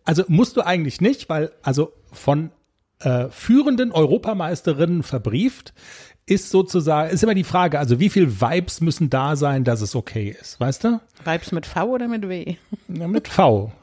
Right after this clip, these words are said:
Speaker 1: Wir, <laughs> nee, mit V. Wie viel Schwingungen müssen da sein? Und unsere Lieblings-Europameisterin Nicole Weidner, so komme ich drauf, hat mir nämlich heute Morgen eine WhatsApp geschrieben und sie hat, äh, gebeten um Hilfe im Zusammenhang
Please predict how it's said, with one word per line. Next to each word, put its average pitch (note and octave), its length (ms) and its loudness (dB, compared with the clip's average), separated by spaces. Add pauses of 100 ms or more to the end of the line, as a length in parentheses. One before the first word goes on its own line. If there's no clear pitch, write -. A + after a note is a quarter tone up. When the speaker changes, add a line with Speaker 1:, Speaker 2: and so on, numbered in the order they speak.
(140)
Speaker 1:
Wir, D3 100 -4 (220)
<laughs> - 200 -20
nee, B3 140 -6
mit C4+ 160 -4
V. G#2+ 400 2
Wie D#3+ 120 0
viel G#3 520 2 (160)
Schwingungen C3+ 560 2
müssen A#2 260 -4
da C#3+ 220 2
sein? F3 320 -2 (400)
Und A#3 240 0
unsere G3+ 320 2
Lieblings-Europameisterin D3 1500 0
Nicole C#3+ 420 0
Weidner, E3 340 0
so B2 140 -2
komme F3 220 4
ich - 60 -2
drauf, A2+ 320 -4
hat - 160 -2
mir F3+ 120 -2
nämlich C3+ 400 -2
heute C3 240 2
Morgen E3+ 460 2
eine C3 340 0
WhatsApp F3 360 -2
geschrieben D#3 480 -2
und C3 140 -2
sie C3 260 -2 (380)
hat, - 300 -4 (120)
äh, B2+ 200 -2
gebeten F3 1040 2
um C3 240 0
Hilfe E3+ 680 2
im C#3 160 0
Zusammenhang B2+ 840 -2